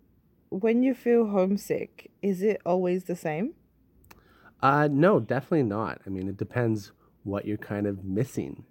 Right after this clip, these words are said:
Speaker 2: isn't it?
Speaker 1: Right.
Speaker 2: 'Cause, like, homesick doesn't just mean you're missing your actual home. There's much more to it than that.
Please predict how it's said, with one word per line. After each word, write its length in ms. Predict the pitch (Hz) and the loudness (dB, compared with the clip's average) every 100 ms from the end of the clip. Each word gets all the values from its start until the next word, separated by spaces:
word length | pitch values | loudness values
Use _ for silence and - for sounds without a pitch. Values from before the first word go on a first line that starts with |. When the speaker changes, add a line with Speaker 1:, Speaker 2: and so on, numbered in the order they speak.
| _ | _
Speaker 2:
isn't 240 | 101 98 87 | -12 -8 -8
it? 140 | - _ | -10 _
Speaker 1:
Right. 260 | 185 170 156 | -6 -4 -4
Speaker 2:
'Cause, 400 | 95 90 - - | -6 -8 -14 -12
like, 400 | 95 87 - - _ _ _ _ _ _ _ _ _ _ | -8 -8 -10 -18 _ _ _ _ _ _ _ _ _ _
homesick 800 | - 110 123 - - 85 - _ _ _ _ _ - | -6 -2 -2 -4 -8 -10 -12 _ _ _ _ _ -12
doesn't 260 | 98 113 | -8 -8
just 220 | 104 95 101 | -8 -8 -6
mean 240 | 98 98 | -4 -4
you're 100 | 95 | -2
missing 540 | 92 95 98 90 92 - _ _ _ - | -4 -6 -6 -4 -6 -10 _ _ _ -12
your 160 | 87 - | -10 -8
actual 400 | 90 - - 87 | -10 -10 -10 -10
home. 280 | 95 92 85 | -8 -8 -8
There's 200 | 80 104 | -8 -10
much 220 | 95 - | -10 -8
more 420 | 90 90 101 104 | -8 -4 -2 -4
to 200 | - 101 | -4 -8
it 180 | - - | -8 -10
than 220 | 82 85 | -12 -10
that. 320 | 90 82 - | -8 -10 -12